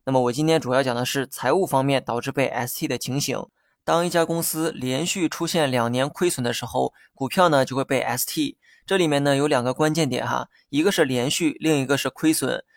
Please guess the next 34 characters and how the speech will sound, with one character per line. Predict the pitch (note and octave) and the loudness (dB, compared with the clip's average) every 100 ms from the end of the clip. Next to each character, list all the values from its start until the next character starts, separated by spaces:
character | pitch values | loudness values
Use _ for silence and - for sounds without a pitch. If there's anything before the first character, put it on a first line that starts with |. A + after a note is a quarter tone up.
| _ | _
如 | - E3 | -4 2
果 | G#3+ | 4
某 | F3+ B2+ | 4 2
公 | D#3+ F3 | 2 0
司 | - E3+ | 0 -2
隔 | - C#3+ | 0 0
一 | F#3+ | 0
年 | D3 D#3 | 0 -2
亏 | - E3+ | -2 -2
损， | - - B2 | 0 -2 -2
隔 | C3 | -2
一 | C#3+ E3 | -2 0
年 | D3 C3+ | 0 0
盈 | A#2 D3 | 0 -2
利， | D#3+ - _ _ | -2 -4 _ _
那 | - | -4
么 | C3 | -2
就 | B2 | -2
不 | D3 E3 | -4 -4
符 | - | -4
合 | A2+ B2+ | -6 -4
这 | C3 | -2
个 | C3+ | -4
条 | - B2 | -6 -4
件， | D3 C3+ - _ _ | -2 -2 -4 _ _
股 | - | -10
票 | B2+ F3+ E3 | 0 4 4
呢， | C#3+ | 4
也 | B2 | 0
不 | A#2+ B2 | -4 -2
会 | D#3 | 0
被 | D3+ C3 | 0 0
S | A#2+ A#2+ | 0 -4
T。 | - D3 C3 | -4 -4 -6